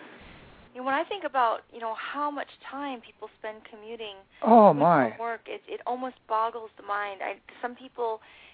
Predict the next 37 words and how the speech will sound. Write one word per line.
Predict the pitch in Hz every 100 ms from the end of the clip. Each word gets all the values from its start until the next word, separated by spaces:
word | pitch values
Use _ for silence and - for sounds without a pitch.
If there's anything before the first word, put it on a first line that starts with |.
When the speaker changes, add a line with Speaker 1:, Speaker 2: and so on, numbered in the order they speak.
| _
Speaker 1:
you | 208
know, | 208
where | 202 214
we | 233
live, | 226 214 214 -
uh, | 85 - -
where | 190 185
I |
live | 196 196
in | 196
New |
York | 196 190 - -
City, | 294 254 247 240
of | - -
course, | 202 208 208
many | 196 196
people, | 196 _ 185 185 - - - -
uh, | 180
like | 180 175 -
to |
live | 196 190
up | 185
in | - -
Connecticut, | 214 208 220 196 185
and | 180
that, | 180 -
that | 208
would | - 233
be | 208
a | 190 _ -
two-hour | 302 269 233 220 -
commute | 220 240 208 _
each | 240 - - _ 214
way. | 233 196 175 -
Sometimes | 180 - 180 175 _
people | 156 -
travel | 170 196 175